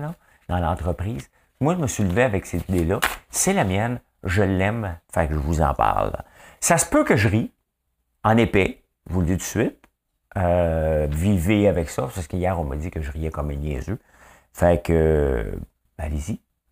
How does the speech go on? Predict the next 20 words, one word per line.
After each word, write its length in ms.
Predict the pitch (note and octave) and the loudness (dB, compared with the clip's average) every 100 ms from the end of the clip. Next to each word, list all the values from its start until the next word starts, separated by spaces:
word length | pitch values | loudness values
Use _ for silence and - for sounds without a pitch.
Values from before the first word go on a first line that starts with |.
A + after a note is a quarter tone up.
| - | -12
Allez-y, 300 | D#2 C#2 - | -8 -8 -6
allez-y. 320 | C#2+ E2 - - - - - - - | -6 -4 -6 -12 -20 -20 -20 -2 4
Euh, 320 | F2 E2+ D#2+ | 6 6 6
hey, 100 | - | 4
ce 140 | G#2+ G2+ | 0 0
soir, 260 | - A2+ | 0 0
c'est 160 | B2 G2+ | 0 -6
pourquoi 300 | - - A#2+ | -10 -6 -4
je, 460 | F#2 F2 E2 D#2+ D2+ | -2 -2 -2 -2 -4
je, 120 | D#2 D2 - C#2+ - G2 | -4 -6 -8 -10 -6 -6
parce 220 | F2+ A2+ | -4 -6
que 80 | - - _ _ - - | -4 -4 _ _ -20 -4
River 400 | A2 C3 F3+ C#4 | 2 4 4 4
of 160 | A#2 D2+ | 2 2
Babylon, 480 | D#2 E2 D2+ D#2 G#2 | 2 2 2 0 0
on 60 | D2+ | -2
va 120 | D#2 | -4
se 80 | D#2 | -4
le 80 | C2+ | -6
dire, 360 | C#2+ F#2+ B2 | -4 -6 -6